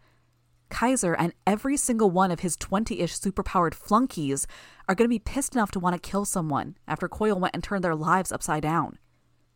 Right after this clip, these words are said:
Kaiser and his people know who we are from our cooperation against the A B B. Specifically, they know who Lisa is. So who are they gonna blame for this,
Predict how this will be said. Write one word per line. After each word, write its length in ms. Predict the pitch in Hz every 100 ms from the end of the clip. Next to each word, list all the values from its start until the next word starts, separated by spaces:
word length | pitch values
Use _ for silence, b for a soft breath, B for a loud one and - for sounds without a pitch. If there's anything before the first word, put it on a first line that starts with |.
| -
Kaiser 380 | - 220 269 269
and 120 | 208
his 120 | 196
people 400 | - 226 208 175 170
know 360 | 170 180 202
who 140 | - 190
we 160 | 180 -
are 380 | 156 175 123 -
from 140 | - 175
our 60 |
cooperation 720 | 175 - 180 190 180 202 - 156
against 240 | 156 -
the 120 | -
A 160 | 156 156
B 160 | 156
B. 380 | 151 170 147 - _ _ _ _ _
Specifically, 760 | - - 185 247 277 214 202 202
they 200 | 170 190
know 160 | 208 214
who 240 | 208 180 -
Lisa 560 | 160 185 - 175 143 -
is. 440 | 143 110 - - - _ _ _ _
So 220 | - 208
who 160 | 202 240
are 80 | 240
they 80 | 226
gonna 160 | 202
blame 300 | 185 190 185
for 180 | - 170
this, 500 | 151 185 107 -